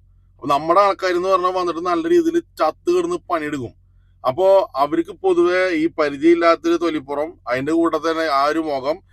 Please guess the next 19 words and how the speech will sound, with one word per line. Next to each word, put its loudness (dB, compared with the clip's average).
അതിന്റെ 0
കൂട്ടത്തില് 0
നമ്മുടെ 0
ആൾക്കാര് 0
ബ്രൗൺ -2
സ്ക്രീൻ, -4
അപ്പൊ -2
അതിന്റെ -2
ചെറിയൊരു 0
ഇത് 0
അവർക്ക്. -2
അങ്ങനെ 2
നിൽക്കുന്ന -2
സമയത്താണ് 0
ഈ -2
ആയിരത്തി 2
തൊള്ളായിരത്തി -2
മുപ്പതിന് -6
മുമ്പായിട്ട് -2